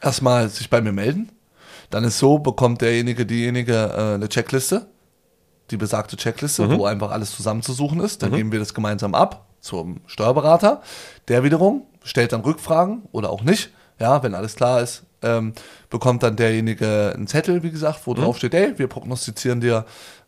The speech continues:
Speaker 1: ähm, vierhundert Euro,
Speaker 2: Mhm.
Speaker 1: wollen wir es abgeben? Ja, nein, da muss noch was unterschreiben, ne, dass das weg darf ans Finanzamt. Und, äh, wenn er Rückfragen hat, dann, äh, bekommt man ganz viele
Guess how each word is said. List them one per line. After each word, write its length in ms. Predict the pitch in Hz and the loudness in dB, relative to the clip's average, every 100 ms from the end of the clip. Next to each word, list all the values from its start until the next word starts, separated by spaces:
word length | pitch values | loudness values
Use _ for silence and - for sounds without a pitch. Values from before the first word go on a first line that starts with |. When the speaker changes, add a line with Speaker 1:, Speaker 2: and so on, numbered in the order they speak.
| - | -4
Speaker 1:
ähm, 600 | 110 110 107 104 101 98 _ _ _ _ _ _ _ | 0 2 2 -2 -4 -8 _ _ _ _ _ _ _
vierhundert 300 | - 127 110 | 2 2 6
Euro, 480 | 175 202 202 202 - | 6 8 6 2 -4
Speaker 2:
Mhm. 180 | 104 165 | -2 2
Speaker 1:
wollen 120 | 135 | 2
wir 60 | 123 | 2
es 80 | 151 | 2
abgeben? 560 | 160 - 156 147 151 - _ _ _ - | 0 4 2 2 -2 -10 _ _ _ -8
Ja, 140 | 104 | 0
nein, 320 | 131 170 220 - | 4 4 2 -4
da 80 | |
muss 180 | 104 104 | -8 -6
noch 100 | 98 | -6
was 120 | 104 | -6
unterschreiben, 640 | 107 107 - 143 165 180 185 | -6 -6 2 6 6 2 -4
ne, 160 | 123 143 | -6 -4
dass 220 | 110 - | -6 -8
das 280 | 95 - - | -12 -12 -8
weg 240 | 147 - | -8 -2
darf 180 | 156 147 | 0 0
ans 180 | 143 143 | -2 -4
Finanzamt. 480 | 147 143 147 147 165 - - - - - - _ | -4 -2 -2 -4 -6 -16 -20 -18 -20 -20 -20 _
Und, 920 | - 139 151 151 147 147 147 - - 143 - | 4 8 10 8 6 2 -2 -6 -12 -10 -2
äh, 40 | |
wenn 800 | 143 143 139 139 135 135 135 143 | 2 4 4 4 4 2 2 2
er 80 | 139 | 2
Rückfragen 380 | 143 - 151 147 | 0 0 2 2
hat, 160 | 147 | 2
dann, 220 | 143 131 127 | 0 0 -2
äh, 100 | 123 | -2
bekommt 280 | 127 139 120 | -2 -4 -2
man 260 | 120 120 | -4 -4
ganz 240 | 117 131 - | -4 -4 -2
viele 340 | 127 110 107 | -4 -2 -6